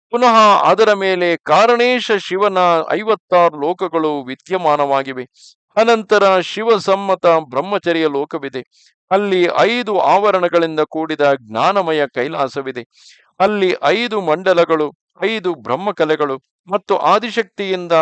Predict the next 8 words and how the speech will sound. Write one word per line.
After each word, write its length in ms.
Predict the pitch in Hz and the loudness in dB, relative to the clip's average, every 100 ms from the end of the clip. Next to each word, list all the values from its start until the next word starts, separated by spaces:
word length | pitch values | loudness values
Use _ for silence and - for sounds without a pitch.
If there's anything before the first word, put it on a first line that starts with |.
| 151 - | 0 -2
ಸಂಯುಕ್ತ 520 | 156 202 170 - 156 | -4 -4 -6 -6 -4
ಆದಿಲಿಂಗವು 1040 | 143 123 165 190 156 147 170 160 147 139 | -2 0 0 -2 -6 -8 -6 -6 -6 -8
ಪ್ರತಿಷ್ಠಿತವಾಗಿದೆ. 920 | - 127 175 - 143 147 135 131 135 120 _ _ _ _ _ 185 | -12 -14 -14 -14 -12 -6 -2 -2 -4 -12 _ _ _ _ _ 0
ಅದನ್ನು 440 | 202 208 185 170 | 2 2 0 -2
ಪರಮಾತ್ಮ 840 | - 160 220 226 190 - 165 160 147 | 0 0 2 4 2 -2 -2 0 0
ಶಿವನ 460 | - 156 196 160 | -4 -4 -2 0
ಶಿವಾಲಯವೆಂದು 1160 | 147 - 151 190 156 147 143 143 139 135 127 123 | -4 -6 -4 -2 -2 -2 -2 -4 -6 -6 -6 -8
ಹೇಳಲಾಗಿದೆ. 640 | 113 139 147 131 127 113 | -8 -4 0 0 -2 -8